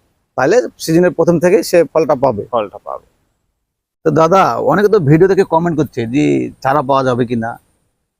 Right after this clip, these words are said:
Speaker 1: কি ধরনের চারা পাওয়া যাবে। তো এই নিয়ে, এই নিয়ে একটু আপনি বলেন যে কত রকমের ভ্যারাইটিজের আপনার কাছে ড্রাগন চারা রয়েছে, আর সে, তারা কিভাবে পাবে আর কি, আপনার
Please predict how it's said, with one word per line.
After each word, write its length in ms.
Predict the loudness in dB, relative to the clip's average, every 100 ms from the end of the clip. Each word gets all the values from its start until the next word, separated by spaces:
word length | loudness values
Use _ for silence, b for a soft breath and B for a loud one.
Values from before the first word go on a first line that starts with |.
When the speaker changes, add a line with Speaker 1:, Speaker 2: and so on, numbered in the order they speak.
| -2
Speaker 1:
কি 40 |
ধরনের 340 | 2 2 0 -2
চারা 220 | -2 -2
পাওয়া 180 | 0 0
যাবে। 220 | -2 -6 -12 _ _ _
তো 0 | 0
এই 120 | 2
নিয়ে, 220 | 2 -2 2
এই 120 | 2
নিয়ে 120 | 2
একটু 100 | 0
আপনি 180 | 0 0
বলেন 280 | 2 2 0 -6 -10
যে 100 | -4 -4
কত 140 | -2 -2
রকমের 320 | 0 0 0
ভ্যারাইটিজের 420 | 2 2 2 0
আপনার 140 | 0 0
কাছে 140 | 0 2
ড্রাগন 240 | 0 0
চারা 200 | 0 0 0
রয়েছে, 280 | -2 -6 -20 _ _ _ _ _ -2
আর 100 | -2
সে, 140 | 0 -2 0
তারা 140 | -2
কিভাবে 320 | 0 2 2
পাবে 260 | 2 2 2
আর 100 | 0 -4
কি, 80 | -10
আপনার 220 | -4 -2